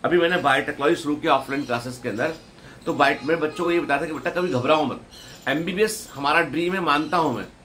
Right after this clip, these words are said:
लेकिन एमबीबीएस के अलावा और भी चीजें हैं। यदि कोई मुझसे पूछेगा, "भैया कि आप बताइए सर क्या करें?" तो मैं बोलता हूँ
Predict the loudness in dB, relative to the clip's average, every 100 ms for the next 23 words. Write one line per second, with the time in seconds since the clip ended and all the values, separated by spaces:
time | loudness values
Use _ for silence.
0 | -20 -16 -10 -8 -8 -4 -2 -2 0 0
1 | 0 -6 -2 0 2 4 2 2 0 0
2 | -2 -6 -6 -6 -8 -12 -18 -18 -18 -18
3 | -6 -2 0 0 0 2 0 0 -4 -4
4 | -2 0 2 4 2 2 -2 -2 2 2
5 | 0 -4 -2 -2 -4 -8 -2 2 2 0
6 | -6 -6 -4 -4 -4 -2 -4